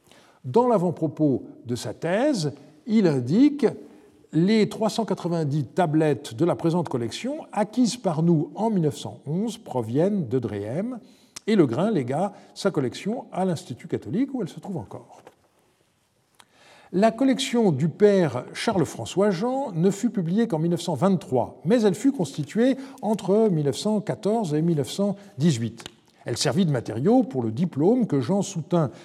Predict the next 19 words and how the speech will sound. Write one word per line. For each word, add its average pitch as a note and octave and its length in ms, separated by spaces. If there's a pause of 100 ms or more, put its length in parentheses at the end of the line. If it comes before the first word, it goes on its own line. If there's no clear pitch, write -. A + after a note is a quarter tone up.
(160)
à G3+ 120
l'école F#3+ 260
pratique D#3 400
sous - 160
la C#3+ 120
direction C3 380
de A#2+ 60
Scheil B2 420 (320)
en F#3 120
mille D#3+ 140
neuf A#2+ 100
cent G#2+ 280 (240)
vingt A2 240
et F3+ 120
un C#4 260 (400)
et G3 120
qui - 120
fut A3 220
publié, C3 720